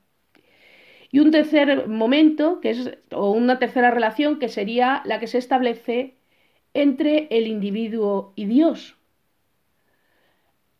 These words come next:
reflejado en el llanto de Jesús en Getsemaní mientras oraba. Como ha señalado el Papa, en diferentes momentos,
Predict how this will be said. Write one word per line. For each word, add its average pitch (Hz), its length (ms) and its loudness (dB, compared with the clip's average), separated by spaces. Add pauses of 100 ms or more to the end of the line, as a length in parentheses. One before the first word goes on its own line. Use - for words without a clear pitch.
(260)
reflejado 240 880 0 (520)
en 214 120 -6
el 202 180 -4
llanto 214 680 -4 (880)
de 254 140 -2
Jesús 240 400 -4
en 196 120 -6
Getsemaní 196 840 -4 (480)
mientras 202 500 -6
oraba. 151 380 -16 (1700)
Como 262 200 4
ha 320 40 4
señalado 262 560 4
el 202 140 -2
Papa, 277 480 -2 (280)
en 202 120 -6
diferentes 214 520 -4
momentos, 240 800 -2